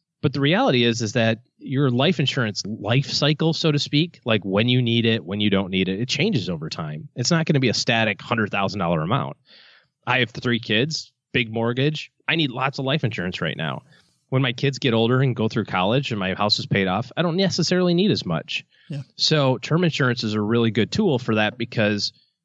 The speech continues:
Speaker 1: you know, you can insure for the length of time that you need. If something happens to me or my wife right now, God forbid,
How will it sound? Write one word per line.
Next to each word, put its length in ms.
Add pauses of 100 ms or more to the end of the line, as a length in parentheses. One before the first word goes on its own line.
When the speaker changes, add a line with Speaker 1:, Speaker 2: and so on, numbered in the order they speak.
(120)
Speaker 1:
you 80
know, 80
you 100
can 140
insure 320
for 160
the 80
length 240
of 80
time 240
that 180
you 60
need. 400 (200)
If 120
something 240
happens 380
to 100
me 180
or 60
my 140
wife 280
right 180
now, 260
God 220
forbid, 460